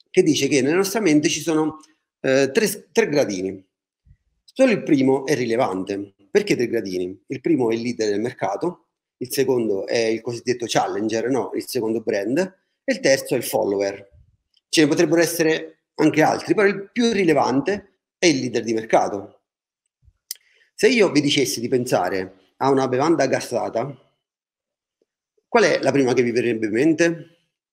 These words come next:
Lo sappiamo tutti, Coca-Cola. Coca-Cola è il leader di mercato delle bevande gassate. Se vi chiedessi di pensare a un'altra bevanda gassata, a cosa pensereste?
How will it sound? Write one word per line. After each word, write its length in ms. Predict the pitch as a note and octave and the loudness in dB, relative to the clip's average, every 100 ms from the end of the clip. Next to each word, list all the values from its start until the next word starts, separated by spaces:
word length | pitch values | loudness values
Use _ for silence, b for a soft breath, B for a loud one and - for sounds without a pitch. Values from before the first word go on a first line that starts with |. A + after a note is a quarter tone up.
| _ _ _ _ _ _ _ _ - | _ _ _ _ _ _ _ _ -14
Lo 100 | A#2+ | -8
sappiamo 280 | C3+ E3+ E3+ | 0 2 4
tutti, 400 | B2+ - B2+ C3 | 2 -2 -2 -2
Coca-Cola. 880 | B2 A2+ A2+ D3 G#2 G#2 - _ _ _ _ _ | -4 -2 2 4 2 -4 -8 _ _ _ _ _
Coca-Cola 840 | G#3 G#3 G#3+ C#3 C3+ E3+ - - - | 4 4 6 4 4 2 -4 -16 -2
è 80 | F3 | 2
il 140 | F#3 | 2
leader 360 | G3 E3+ C#3 C3 | 0 0 0 0
di 100 | D#3+ | -2
mercato 380 | F#3+ A#2 B2 | 0 0 -2
delle 160 | A#2 A2 | -2 -2
bevande 300 | A2+ A2+ G#2+ | -2 -2 -2
gassate. 680 | G2+ - D#3 G#2+ G#2 F#2+ _ _ _ _ _ _ _ _ _ - - - | -4 -4 -2 -2 -4 -10 _ _ _ _ _ _ _ _ _ -20 -20 -12
Se 140 | - | -2
vi 80 | A#3 | 2
chiedessi 320 | F#3 D3 C3+ | 4 4 2
di 60 | B2 | 0
pensare 320 | C3 B2+ C3 | 0 2 2
a 40 | B2+ | 2
un'altra 300 | C3+ - A2 | 0 -4 -6
bevanda 340 | A#2 A#2+ A#2 | -2 -2 -2
gassata, 560 | A#2 - A2 F2 F#2+ - b b b b | -4 -4 -6 -6 -12 -14 b b b b
a 120 | - | -4
cosa 200 | D#3 G#3+ | -2 0
pensereste? 760 | C#3+ C3 A#2 F#2+ - F#2+ F2 | 0 0 0 -2 -6 -10 -10